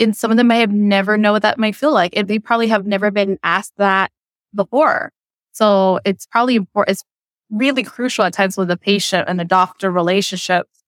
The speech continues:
They're, you're in a position where you could actually, you have their ear. "Here, I know I'm your doctor, but you know your body. I don't. Help me figure out how to help you.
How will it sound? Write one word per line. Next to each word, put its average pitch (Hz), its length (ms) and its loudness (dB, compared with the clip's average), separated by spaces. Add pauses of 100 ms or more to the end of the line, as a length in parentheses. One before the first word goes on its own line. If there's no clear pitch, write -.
(180)
They're, 196 240 2
you're 214 220 -2
in 262 180 4
a 262 80 0
position 202 540 -2
where 190 100 0
you 196 180 -4
could 233 280 -2
actually, 196 640 -4 (320)
you 247 140 0
have 277 360 0
their 285 160 2
ear. 208 460 -2 (100)
"Here, 277 260 2
I 220 140 0
know 233 140 0
I'm 294 100 2
your 277 80 2
doctor, - 680 -4 (260)
but 202 160 -4
you 233 160 0
know 277 120 4
your 214 200 -2
body. 180 640 0
I 208 160 -2
don't. 185 540 -2 (520)
Help - 280 -2
me 254 100 -2
figure 214 380 -2
out 190 80 2
how 196 100 -2
to 180 80 0
help 240 320 -4
you. 170 400 0